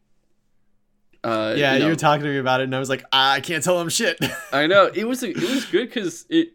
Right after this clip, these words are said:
Speaker 1: was the polar fucking opposite.
Speaker 2: Yeah, like,
Speaker 1: Where
Speaker 2: everyone gets turned into a vampire,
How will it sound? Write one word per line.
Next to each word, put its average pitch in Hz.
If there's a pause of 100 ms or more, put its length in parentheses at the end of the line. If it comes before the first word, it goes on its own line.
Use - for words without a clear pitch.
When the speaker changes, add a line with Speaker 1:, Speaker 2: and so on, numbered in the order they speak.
(180)
Speaker 1:
was 156
the - (120)
polar 202
fucking -
opposite. - (240)
Speaker 2:
Yeah, 135
like, 135
Speaker 1:
Where 151
Speaker 2:
everyone 147
gets 143
turned 139
into 139
a 135
vampire, 131